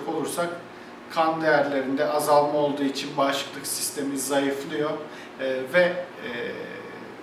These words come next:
kurban etine, kırmızı ete oldukça fazla ihtiyaç duyuyorlar. Bunun için de yıl boyunca, e, kesilen kurbanların, e, verilen bağışların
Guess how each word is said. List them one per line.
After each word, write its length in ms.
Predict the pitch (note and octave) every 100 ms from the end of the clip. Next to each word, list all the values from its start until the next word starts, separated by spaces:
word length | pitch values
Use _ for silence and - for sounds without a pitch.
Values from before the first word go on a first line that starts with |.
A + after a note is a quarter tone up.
| - - - - - - -
kurban 340 | F3 F3+ F3+
etine, 500 | B2+ - C3+ D#3+ - -
kırmızı 380 | E3 D#3+ D#3 D#3+
ete 200 | D3+ -
oldukça 680 | E3 B3+ - - F3+ E3 -
fazla 380 | D#3+ D3 D3+ E3
ihtiyaç 560 | D#3+ E3 D#3+ D#3+ C#3+
duyuyorlar. 440 | C3 A#2+ A#2 D3 - -
Bunun 140 | E3
için 320 | D3+ - C#3 D3+
de 200 | F3+ F3+ - -
yıl 220 | G3 G3
boyunca, 520 | F3 C#3 - F3+ - - - -
e, 220 | C3 B2+ B2 B2
kesilen 500 | - E3 E3+ D#3+ D#3
kurbanların, 640 | E3 D3+ D#3+ D#3 C#3 C3 - - - - -
e, 360 | B2+ B2 B2+ D3
verilen 480 | D3+ C#3 C3+ B2+ -
bağışların 600 | D#3 D3 C#3+ - C#3 D#3